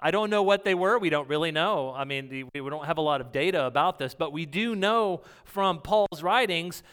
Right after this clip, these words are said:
that Timothy was proven, and so we can infer from that that Paul had a time of testing of Timothy, training of Timothy, and that Timothy had proven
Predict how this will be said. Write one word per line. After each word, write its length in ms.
that 220
Timothy 460
was 180
proven, 640
and 200
so 300
we 220
can 260
infer 720
from 360
that 440
that 220
Paul 300
had 220
a 60
time 320
of 140
testing 460
of 120
Timothy, 580
training 540
of 120
Timothy, 600
and 180
that 160
Timothy 680
had 320
proven 640